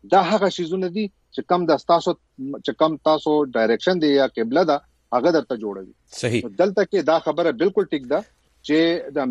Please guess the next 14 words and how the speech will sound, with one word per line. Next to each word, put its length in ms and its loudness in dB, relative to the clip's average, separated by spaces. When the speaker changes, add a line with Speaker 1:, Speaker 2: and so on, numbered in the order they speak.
Speaker 1:
نصاب 380 2
په 120 2
حواله 280 0
خو 140 -6
ګوري 220 -2
پاکستان 400 -4
کې 140 -6
څومره 240 -2
لوی 140 2
بحث 340 -4
و. 60 -20
Speaker 2:
بالکل. 300 0
Speaker 1:
او 120 2
څو 400 0